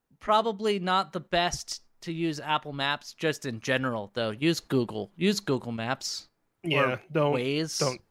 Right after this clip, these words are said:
Speaker 2: use, don't use Apple Maps. Uh, Waze is owned by Google, so yeah, it's pretty trustworthy in general.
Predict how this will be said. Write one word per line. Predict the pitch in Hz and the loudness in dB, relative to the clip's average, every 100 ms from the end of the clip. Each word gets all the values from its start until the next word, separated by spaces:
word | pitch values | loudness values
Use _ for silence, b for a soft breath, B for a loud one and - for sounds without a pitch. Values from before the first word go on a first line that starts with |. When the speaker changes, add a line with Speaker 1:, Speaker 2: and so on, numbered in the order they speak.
| _ _ | _ _
Speaker 2:
use, | - 143 135 - - - | -8 -6 -6 -8 -8 -4
don't | 139 120 | 0 0
use | 101 | -2
Apple | 117 - - | -4 -4 -6
Maps. | - - - - - 151 | -6 -8 -12 -14 -10 0
Uh, | 135 | 2
Waze | 127 156 147 139 156 | 2 2 0 -2 -8
is | 147 135 127 - | -4 -4 -4 -4
owned | 165 151 147 | 2 2 4
by | 143 151 | 4 4
Google, | 143 147 143 156 | 2 0 2 0
so | 143 151 | 0 0
yeah, | 135 127 127 123 | 2 2 2 0
it's | 156 139 | -6 -8
pretty | - 143 127 | -4 -2 -2
trustworthy | - 135 123 139 131 127 | 0 -2 -2 -2 0 0
in | 127 127 | 0 0
general. | 127 127 127 | 0 0 -2